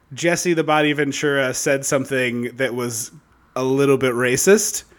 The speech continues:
but I don't know that to be sure, and he could definitely whip my ass still, so I do not want to,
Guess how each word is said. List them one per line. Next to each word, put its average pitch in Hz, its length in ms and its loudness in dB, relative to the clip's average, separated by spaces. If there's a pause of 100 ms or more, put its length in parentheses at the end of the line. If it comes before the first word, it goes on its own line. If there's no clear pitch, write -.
(280)
but 175 460 0 (260)
I 147 120 2
don't 170 220 2
know 170 120 4
that 165 180 2
to 156 80 -10
be 147 140 0
sure, 143 560 0
and 131 140 -4
he 156 120 -4
could 147 220 -2
definitely 180 460 2
whip 151 260 0
my 143 180 2
ass 139 260 2
still, 123 580 -2
so 139 220 -4
I 120 140 -2
do 170 280 -4
not 143 260 0
want 135 280 -4
to, 120 440 -4